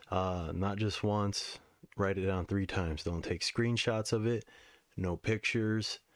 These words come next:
No digital copies of this. Physical copies only. Um, I just w-, I wouldn't trust it.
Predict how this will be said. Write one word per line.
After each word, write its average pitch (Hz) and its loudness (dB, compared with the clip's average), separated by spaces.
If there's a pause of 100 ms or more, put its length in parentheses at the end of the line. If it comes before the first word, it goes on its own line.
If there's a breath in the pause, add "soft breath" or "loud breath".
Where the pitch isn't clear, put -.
(440 loud breath)
No 113 2
digital 101 2
copies 92 0
of 85 -2
this. 90 -2 (1040)
Physical 104 0
copies 95 0
only. 90 0 (840)
Um, 85 -4 (1160)
I 98 2
just 98 0
w-, 98 0
I 104 2
wouldn't 95 0
trust 92 -2
it. 95 0